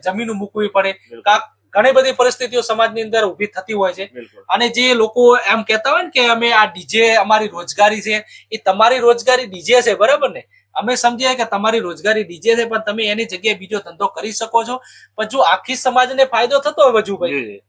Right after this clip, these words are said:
Speaker 1: તો એક બે વ્યક્તિનું આપણે જોવાનું આવતું નથી.
Speaker 2: બસ.
Speaker 1: કેમ કે એક બે વ્યક્તિ ગમે તે ને ગમે તે ધંધાની અંદર ઘણી બધી લાઈનો હોય છે.
Speaker 2: જી.
Speaker 1: એવું નથી કે આપણે ડી જે હોય તો જ કમાશું. મારે કાપડની દુકાન છે, બરાબર ને?
Speaker 2: છે, છે,
Speaker 1: તો
Speaker 2: બરાબર.
Speaker 1: કાપડની અંદર અમારે હાલ હમણાં પ્રથા બંધ કરી હતી, તો પચાસ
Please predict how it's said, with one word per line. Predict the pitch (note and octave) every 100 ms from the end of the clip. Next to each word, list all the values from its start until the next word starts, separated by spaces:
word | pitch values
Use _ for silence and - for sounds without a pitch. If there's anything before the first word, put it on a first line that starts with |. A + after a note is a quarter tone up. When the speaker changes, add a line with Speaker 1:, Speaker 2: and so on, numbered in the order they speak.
| -
Speaker 1:
તો | A3+
એક | G3+ A#3+ A3+
બે | B3
વ્યક્તિનું | A3+ A3+ A#3 A3+
આપણે | G#3 G#3
જોવાનું | G3 F3 F#3+ F#3
આવતું | D#3+ F3 G#3 - _
નથી. | E3+ G3+ F#3+
Speaker 2:
બસ. | - _ _ _ _
Speaker 1:
કેમ | C4
કે | C4 A#3
એક | A#3+ A#3
બે | B3+
વ્યક્તિ | B3 B3 A#3+
ગમે | G#3 A3+ B3+
તે | B3+
ને | A3+
ગમે | A3+ A#3+
તે | B3
ધંધાની | A#3 F3+ G#3 A#3+
અંદર | C4 B3+
ઘણી | C4 A#3+ A#3
બધી | A#3+ A#3
લાઈનો | G3+ G3+ G3
હોય | F3+
છે. | F3 A3
Speaker 2:
જી. | - _ A#2
Speaker 1:
એવું | F#3 A#3
નથી | C4
કે | C4
આપણે | B3 B3
ડી | F#3+ F3
જે | G#3
હોય | A3 A3+
તો | A#3
જ |
કમાશું. | A#3 G#3 G#3 G#3+ - _ _
મારે | E3 G3+
કાપડની | A3 G#3+ A#3 A#3
દુકાન | G#3+ A#3+ B3
છે, | G3+
બરાબર | F#3 G#3 B3+ F3
ને? | B2
Speaker 2:
છે, | _ A#2
છે, |
Speaker 1:
તો | - -
Speaker 2:
બરાબર. |
Speaker 1:
કાપડની | E3+ G3 A#3+ B3
અંદર | A#3 B3
અમારે | A3+ A3+ A3+
હાલ | G#3+
હમણાં | G#3+ - G#3+ A#3
પ્રથા | G#3+ G#3+ A#3
બંધ | C4+ B3+
કરી | B3 A#3
હતી, | A3
તો | G#3
પચાસ | - F3+ C#4+